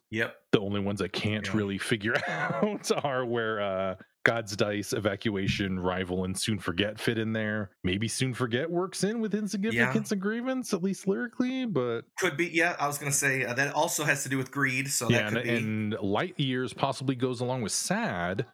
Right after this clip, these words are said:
Speaker 2: Sad, of course, taken off the album, but,
Speaker 1: Right.
Speaker 2: uh, those, I think, um, conceptually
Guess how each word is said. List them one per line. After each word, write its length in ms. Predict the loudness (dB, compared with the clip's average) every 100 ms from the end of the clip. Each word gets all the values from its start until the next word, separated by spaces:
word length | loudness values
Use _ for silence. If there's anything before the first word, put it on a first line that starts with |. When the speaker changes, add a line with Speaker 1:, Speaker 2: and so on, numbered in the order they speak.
| _ -2
Speaker 2:
Sad, 280 | 0 0 -2
of 80 |
course, 240 | 0 0 0
taken 280 | -2 0 0
off 160 | 0
the 120 | 0
album, 520 | 2 0 0 0 -2 -4 0
but, 100 | 2
Speaker 1:
Right. 280 | 2 0
Speaker 2:
uh, 240 | 0 0 0
those, 480 | 0 0 -2 -2 -2
I 100 | 0
think, 480 | 0 -2 -4 -2
um, 460 | 0 0 -2 -2 -4 _
conceptually 1120 | 0 0 0 -2 0 0 0 0 -2 -2 -4